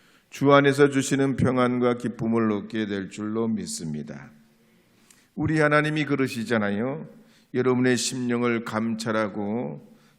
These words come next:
또 불꽃 같은 눈동자로 살피시는 분이십니다. 역사와 세계와 모든 만물을 주관하고 통치하시면서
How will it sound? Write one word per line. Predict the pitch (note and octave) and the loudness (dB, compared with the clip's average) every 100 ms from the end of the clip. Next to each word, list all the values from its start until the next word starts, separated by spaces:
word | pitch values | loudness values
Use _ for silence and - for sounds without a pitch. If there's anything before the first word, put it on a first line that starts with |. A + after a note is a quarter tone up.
| - | -4
또 | E3 D3+ B2+ - - _ _ | 0 0 -2 -8 -20 _ _
불꽃 | - A#2+ C#3 C3+ | -10 -4 -2 0
같은 | C#3+ C#3 D#3 D3+ | 0 0 -4 -4
눈동자로 | C3+ A#2 C3 B2 C3 C3+ | -4 -4 -2 0 0 0
살피시는 | C3 A#2+ A#2 A2+ G#2+ B2+ B2 A#2+ | -2 -6 -6 -6 -4 -4 -4 -4
분이십니다. | G2 F#2 - D#2 D2+ D2+ - - _ _ _ _ _ _ | -8 -10 -10 -10 -10 -12 -18 -20 _ _ _ _ _ _
역사와 | A2+ A2 - G#2 G#2 G2+ | -6 -4 -2 0 2 0
세계와 | F#2+ - G#2+ G#2 G2 G2 G2 F2+ D#2+ - _ _ _ | -2 -8 -6 -6 -6 -6 -6 -8 -12 -16 _ _ _
모든 | A2 A#2+ C3+ | -6 -4 -2
만물을 | C3+ A2+ A2+ C3+ C#3 C#3+ D#3 D3+ C#3 | -2 0 0 -2 0 2 2 2 -2
주관하고 | - C3 C3+ C3 C3 D3 | -8 -4 -2 0 -2 -6
통치하시면서 | - C3 C3+ A2 - B2+ G#2 - G2+ E2+ D#2+ - C#2 F#2 C#3 | -6 -12 -10 -10 -8 -6 -6 -8 -12 -12 -12 -14 -14 -14 -16